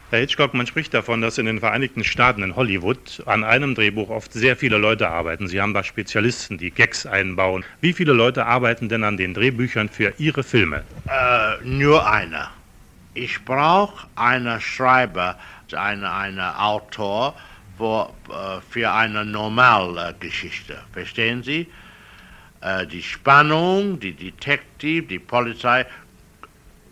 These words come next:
Speaker 2: kommt von mich.
Speaker 1: Warum gibt es eigentlich verhältnismäßig viele gute Autoren, die Kriminalromane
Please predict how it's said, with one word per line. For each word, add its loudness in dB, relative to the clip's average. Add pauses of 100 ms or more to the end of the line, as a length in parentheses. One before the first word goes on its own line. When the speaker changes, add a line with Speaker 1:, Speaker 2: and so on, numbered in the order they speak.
(120)
Speaker 2:
kommt -2 (140)
von -4
mich. -6 (760)
Speaker 1:
Warum -2
gibt -4
es -4
eigentlich 0
verhältnismäßig -2
viele -2
gute 0
Autoren, -2
die -2
Kriminalromane -2